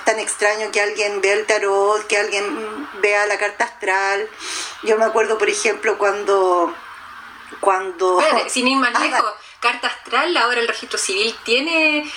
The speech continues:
Speaker 2: una solicitud de, de, de la partida de nacimiento para carta astral, o sea, ya llegamos
Speaker 1: O sea,
Speaker 2: a eso y es
Speaker 1: ya
Speaker 2: maravilloso, o
Speaker 1: se
Speaker 2: sea.
Speaker 1: insti-, se institucionalizó en el
Speaker 2: Claro,
Speaker 1: fondo.
Speaker 2: y el otro día leía una, una noticia que decía que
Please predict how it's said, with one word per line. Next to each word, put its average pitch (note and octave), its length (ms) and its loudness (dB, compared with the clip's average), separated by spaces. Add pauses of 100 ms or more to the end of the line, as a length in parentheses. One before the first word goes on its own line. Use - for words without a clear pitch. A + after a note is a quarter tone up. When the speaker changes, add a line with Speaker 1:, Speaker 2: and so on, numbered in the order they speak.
(200)
Speaker 2:
una A#3+ 200 4
solicitud A#3 480 -4
de, A#3+ 300 2
de, G#3 380 0
de G3 160 0
la F#3 140 2
partida G#3 260 0
de A#3+ 60 0
nacimiento C#4+ 720 0
para E4+ 280 0
carta F4 300 -2
astral, F#4 340 -2
o - 40 -2
sea, A3+ 160 -2
ya A#3+ 300 4
llegamos A3+ 360 2
Speaker 1:
O - 20 2
sea, G3 120 4
Speaker 2:
a G3 80 0
eso C#4 200 -2
y A3 120 0
es - 340 -4
Speaker 1:
ya G#3 180 4
Speaker 2:
maravilloso, F3 840 -2
o E3 40 -4
Speaker 1:
se - 260 2
Speaker 2:
sea. - 400 0
Speaker 1:
insti-, D4+ 300 2
se G3 220 2
institucionalizó A#3+ 1080 0
en G3 80 0
el F#3 60 0
Speaker 2:
Claro, B3+ 380 2
Speaker 1:
fondo. G#3+ 140 2
Speaker 2:
y - 40 2
el A3 80 2
otro A3+ 140 2
día C4+ 180 2
leía C#4+ 320 2
una, C4+ 460 0
una A3+ 360 -2
noticia D4+ 540 0
que A#3+ 160 2
decía C4+ 400 0
que C4+ 400 0